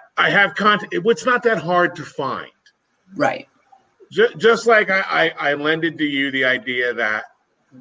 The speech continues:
Speaker 1: we got an invite into the Missouri cannabis market, and with less than, say, two or three phone calls and two or three meetings, we were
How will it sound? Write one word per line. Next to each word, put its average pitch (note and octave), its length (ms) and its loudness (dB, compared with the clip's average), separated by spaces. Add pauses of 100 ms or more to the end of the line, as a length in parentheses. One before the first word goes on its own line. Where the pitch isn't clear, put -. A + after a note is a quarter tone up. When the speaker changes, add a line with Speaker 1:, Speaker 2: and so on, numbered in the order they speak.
(140)
Speaker 1:
we D3 280 -2
got D#3 340 0
an C#3+ 100 -8
invite E3+ 500 0
into D#3+ 180 -2
the D3 80 -4
Missouri C3+ 500 -2
cannabis D#3 600 -2
market, F#2 420 -12 (1400)
and C3+ 220 2
with C3+ 180 -2
less C3+ 340 2
than, F3+ 320 -2
say, F#3+ 260 0
two G#3 200 -2
or G#3 100 4
three G#3+ 220 -2
phone B3 420 4
calls - 760 -6 (1300)
and C#3 220 -2
two F#3+ 160 0
or F#3+ 80 6
three G3 240 0
meetings, C3+ 840 -4
we D3+ 260 -4
were D3 240 4